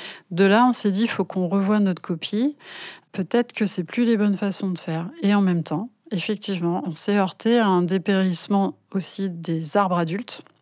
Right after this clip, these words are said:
et en particulier, eh bien, les chênes, qui sont très importants dans cette forêt, hein. C'est une chaînée avec beaucoup de tilleuls et d'autres espèces, mais principalement une chaînée. Et dans le modèle tel que le duc d'Aumale,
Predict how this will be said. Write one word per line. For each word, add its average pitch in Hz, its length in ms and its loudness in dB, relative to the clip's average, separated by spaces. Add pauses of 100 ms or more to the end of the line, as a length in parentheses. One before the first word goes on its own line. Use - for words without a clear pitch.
(480)
et 185 120 2
en 175 80 2
particulier, 196 960 0
eh 165 80 0
bien, 160 240 2
les 160 100 -2
chênes, 185 560 2 (640)
qui 180 400 -4
sont - 240 -2
très 220 320 2
importants 202 460 0
dans 185 120 2
cette 170 240 -2
forêt, 180 400 0
hein. 208 160 2
C'est - 260 -8
une 156 120 -4
chaînée 180 560 0
avec 165 280 -2 (260)
beaucoup 185 240 -6
de 170 100 -14
tilleuls 196 440 0
et 180 40 0
d'autres 165 260 -2
espèces, 262 380 -2
mais 170 120 0
principalement 175 640 -2
une 170 120 -2
chaînée. 175 440 -2 (560)
Et 190 80 4
dans 240 140 4
le 262 80 6
modèle 240 400 4
tel 185 240 -2
que 196 440 2
le 180 140 0
duc 180 220 -2
d'Aumale, 196 580 2